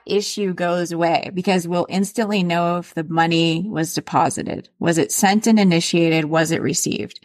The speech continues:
So then if that happens, say, the morning of, we can go to the closing window at the county assessor's office, the county recorder's office, and go and record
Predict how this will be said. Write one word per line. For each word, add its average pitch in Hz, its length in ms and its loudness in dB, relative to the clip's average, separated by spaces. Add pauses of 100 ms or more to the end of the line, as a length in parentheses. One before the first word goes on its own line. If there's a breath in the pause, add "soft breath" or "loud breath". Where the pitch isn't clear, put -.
(520 loud breath)
So 185 580 0 (340)
then 214 640 2
if 190 180 -2
that 208 220 0
happens, 202 480 0
say, 180 500 -2 (240)
the 170 100 -4
morning 196 480 4
of, 175 480 2
we 180 120 2
can 196 180 2
go 180 260 2
to 180 140 -4
the 160 80 0
closing 196 680 2 (120)
window 165 500 0 (220)
at - 160 -2
the 175 80 -6
county 180 520 0
assessor's 175 520 -2
office, 160 380 0
the 170 60 -6
county 170 260 0
recorder's 170 460 0
office, 156 400 0 (420 soft breath)
and 202 160 4
go 208 160 4
and 208 100 2
record 214 440 2